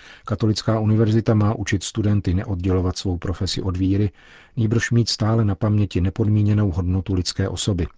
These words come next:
Úkolem mladých je nejen rozpoznávat etické aspekty ekonomie, ale také jednat na základě křesťanských hodnot a proměňovat tak společnost.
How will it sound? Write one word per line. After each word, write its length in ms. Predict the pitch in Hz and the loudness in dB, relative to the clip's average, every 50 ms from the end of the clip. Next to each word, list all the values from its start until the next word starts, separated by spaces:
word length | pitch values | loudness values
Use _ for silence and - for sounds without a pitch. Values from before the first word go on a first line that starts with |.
| _ _ _ _ | _ _ _ _
Úkolem 500 | - 127 113 - - 120 113 110 107 98 | -2 -2 -2 0 2 4 4 4 4 4
mladých 400 | 101 101 101 104 117 123 117 - | 4 2 4 2 2 0 0 0
je 60 | 110 101 | 0 2
nejen 240 | 101 104 104 101 | 2 2 2 2
rozpoznávat 840 | 95 92 92 - - - 95 87 92 98 92 92 92 95 - - - | 0 0 -2 -4 -4 -4 -2 -2 0 0 0 0 0 -2 -4 -4 -8
etické 380 | - - 92 - - - - 92 | -6 -4 -4 -4 -4 -6 -6 -6
aspekty 500 | - - - - - - - - - - | -4 -6 -8 -6 -6 -8 -6 -6 -10 -10
ekonomie, 560 | - - - 110 107 101 98 98 92 92 87 - - - - - - - - | -8 -4 -2 0 2 2 2 2 2 0 -2 -4 -10 -20 -20 -20 -14 -6 -2
ale 140 | 98 101 | -2 -2
také 280 | 92 104 101 - 117 107 | 0 -2 -2 0 2 2
jednat 320 | 104 110 107 117 120 117 - - | 2 4 4 2 0 0 0 -2
na 60 | 107 | 0
základě 460 | 101 107 104 101 - 113 104 104 101 | 0 0 0 0 -2 -2 -2 -2 -2
křesťanských 640 | - - 98 - - - 113 107 101 - - 92 85 | -2 -4 -6 -6 -4 -2 -2 -2 -2 -2 -2 -2 -2
hodnot 340 | 82 92 90 95 107 110 - - - - - | 0 -2 0 0 0 0 -2 -4 -14 -12 -10
a 80 | 107 - | -10 -8
proměňovat 680 | - - 104 101 98 101 104 107 104 104 104 101 - | -6 -4 -2 0 2 2 2 2 2 0 0 -2 -4
tak 180 | - 95 - - | -6 -8 -8 -8
společnost. 720 | - - 104 98 101 - - - 92 85 - - - - | -8 -4 -2 -2 0 -2 -2 -2 -2 -4 -4 -6 -12 -16